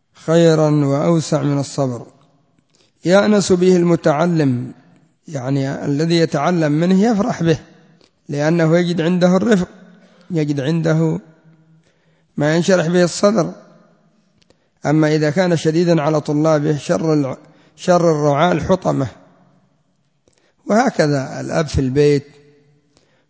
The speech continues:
والأم في البيت، والأخ مع إخوانه، يحتاجون إلى الترفق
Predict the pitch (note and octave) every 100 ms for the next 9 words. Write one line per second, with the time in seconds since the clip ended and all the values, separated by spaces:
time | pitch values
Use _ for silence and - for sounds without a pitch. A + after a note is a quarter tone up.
0 | - C#3 C#3+ E3 D3+ C#3 B2+ C3+ C#3+ C#3
1 | C3+ _ _ _ _ _ _ _ _ _
2 | _ _ _ _ _ _ - C#3+ D#3 E3
3 | D#3 D3 D3 C#3 C#3+ C#3+ C#3+ C#3+ C3+ -
4 | _ _ _ _ _ _ _ _ _ _
5 | _ _ _ _ _ _ C#3 - - D3+
6 | E3+ G#3+ F3 D#3+ D3 - D3 D3 - C#3
7 | C#3